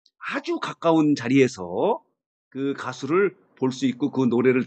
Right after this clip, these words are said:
들을 수 있는 그런 또 장점이 있습니다. 그리고 방송은 자막도 들어가고 씨지 작업을 하기 때문에 더 드라마틱하게 그 노래 장면을 여러분들에게 전달될 수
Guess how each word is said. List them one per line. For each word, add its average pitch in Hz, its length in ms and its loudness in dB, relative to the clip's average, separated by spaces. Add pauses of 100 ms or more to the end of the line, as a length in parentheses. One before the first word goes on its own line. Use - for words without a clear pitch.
들을 180 240 2
수 220 160 0
있는 196 420 6 (280)
그런 226 480 0
또 262 180 -2
장점이 131 500 0
있습니다. 92 540 -6 (260)
그리고 139 200 -12
방송은 160 600 0 (500)
자막도 180 520 -4
들어가고 127 680 -2
씨지 262 420 0
작업을 135 380 0
하기 117 200 -8
때문에 120 480 2 (200)
더 202 260 2
드라마틱하게 135 1200 -6 (360)
그 - 120 -14
노래 175 420 2
장면을 120 600 -2 (380)
여러분들에게 113 640 -4
전달될 160 560 0
수 - 180 -12